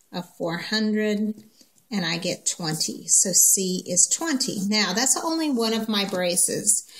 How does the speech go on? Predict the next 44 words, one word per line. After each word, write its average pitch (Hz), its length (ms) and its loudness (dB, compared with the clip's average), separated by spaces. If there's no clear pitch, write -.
So - 180 -2
let's 302 200 2
go 311 200 -2
back 214 300 -2
and 208 120 0
look 196 160 -2
at 196 60 -4
the 185 80 -4
problem 175 440 -4
again. - 360 -6
One 240 380 -2
brace 196 420 2
is - 340 2
twenty, 208 540 0
so - 160 2
the 214 260 0
other 320 360 0
one, 185 340 -2
this 277 220 0
is 262 80 -2
a 233 100 0
rectangle, 208 800 -2
and 196 120 -2
in 190 380 -2
a 196 80 -2
rectangle, 196 640 -2
the 185 120 -2
diagonals 190 1080 0
are 180 120 -4
congruent 226 520 -2
because 202 320 -2
this 202 240 0
side 196 220 -4
would 180 160 -4
also 180 320 -2
be 196 140 -2
twelve, 180 560 -4
and 180 340 -2
we 190 140 -2
would 185 120 -4
have 185 180 -6
another 190 340 0
right 180 240 -4
triangle 180 480 -4